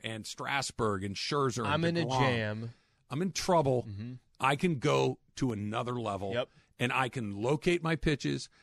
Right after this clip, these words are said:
Speaker 1: I can get swings and misses. I can get bad contact, and I can pitch myself out of
Speaker 2: Yeah.
Speaker 1: here. I don't need to
Speaker 2: Yeah.
Speaker 1: get a little lucky. I don't need them to chase.
Speaker 2: Mm-hmm.
Speaker 1: I don't need them to hit a ball right at somebody.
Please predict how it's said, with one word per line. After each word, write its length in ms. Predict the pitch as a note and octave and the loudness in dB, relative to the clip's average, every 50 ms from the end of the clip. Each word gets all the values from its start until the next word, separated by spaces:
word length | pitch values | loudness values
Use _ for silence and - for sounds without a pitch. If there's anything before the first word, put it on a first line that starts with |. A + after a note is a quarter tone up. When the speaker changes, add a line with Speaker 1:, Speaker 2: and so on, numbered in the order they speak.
| _ _ - | _ _ -2
Speaker 1:
I 140 | A#2 B2+ A#2+ | -2 -2 0
can 200 | - B2+ A#2 G2+ | -2 -6 -6 -6
get 300 | F#2+ B2+ C3 B2+ B2+ - | -2 -2 -2 -2 -2 -6
swings 340 | - - B2 A2+ G#2+ F#2+ G2 | -8 -6 -6 -6 -6 -6 -6
and 180 | G2 F#2 G2+ | -4 -4 0
misses. 440 | B2 D#3 E3 - - E3+ D#3+ C#3+ - - | 2 2 2 4 4 2 2 0 -2 -4
I 100 | - A2 | -6 -6
can 180 | - A#2+ G#2 G2+ | -4 -4 -6 -4
get 240 | G#2 B2 - - A2 | -4 -4 -6 -4 -4
bad 280 | C3+ A#2 G#2 G#2 F#2+ - | -4 -4 -4 -4 -10 -8
contact, 800 | - - - D#3+ D#3+ E3 E3 - - D3+ D3 C#3+ C#3 C#3 _ - _ - - - _ _ - | -8 -4 0 0 2 2 0 0 0 2 2 2 2 0 _ -12 _ -20 -20 -20 _ _ -8
and 100 | B2 C#3 - - | -8 -8 -2 0
I 180 | D3+ E3 G3+ | 2 2 2
can 240 | F#3+ - G3 F3+ C#3 _ _ - | 2 0 -4 -4 -4 _ _ 4
pitch 380 | - - A#3+ - - - - F#3+ | 6 6 6 4 2 -4 -8 -4
myself 560 | F3+ F3 E3+ D#3+ D3+ - - E3+ D#3 D3 - - | -2 0 0 0 0 0 0 0 0 0 -2 -2
out 120 | - C3 B2+ | -2 -2 -2
of 60 | B2+ | 0
Speaker 2:
Yeah. 60 | B2 A#2 | -2 -2
Speaker 1:
here. 80 | - - | 0 0
I 80 | D3 G3+ | 2 2
don't 160 | B3 A#3+ F#3+ | 2 0 0
need 100 | F3+ G3 - | -2 -2 -2
to 40 | |
Speaker 2:
Yeah. 60 | D#3+ D3 | 0 0
Speaker 1:
get 140 | D#3+ D#3 | 0 0
a 40 | D#3 | 2
little 240 | D3 D3+ D3 D3+ C#3 | 0 0 0 0 0
lucky. 300 | A#2 A#2+ A#2 - C3+ B2+ | 0 0 -2 -2 -2 -2
I 40 | C3 | -2
don't 140 | D3+ F3+ F3+ | -2 -2 -2
need 160 | F3 D#3+ C#3+ | -2 -2 -2
them 140 | D#3+ D3+ D3 | -2 -4 -4
to 60 | C3 | -6
chase. 500 | - - - C3+ B2 B2 A#2+ A#2+ - - | -6 -4 -2 0 0 0 0 -2 -2 -6
Speaker 2:
Mm-hmm. 280 | - A2 G2 G2 A2+ C3 | -8 -10 -12 -10 -2 0
Speaker 1:
I 80 | D3 | 0
don't 140 | E3 F3 F3 | 0 0 0
need 200 | E3 D#3+ D#3 C3 | 0 -2 -2 -2
them 240 | D3 C#3+ C#3 C#3 C#3 | -2 -4 -2 -4 -4
to 140 | - C#3+ A#2 | -4 -6 -6
hit 160 | - - D3 | -4 -2 -4
a 40 | C#3 | -4
ball 300 | B2+ - C3 B2+ C3 B2+ | -2 -2 0 2 2 2
right 240 | A#2+ A#2+ A#2+ B2+ A#2+ | 2 2 2 2 2
at 180 | A#2 A#2 A2+ - | 0 -2 -2 -2
somebody. 440 | - B2+ A#2 A2+ A#2 A2+ A2+ A2 | -2 -2 -2 -2 -2 -2 -2 -4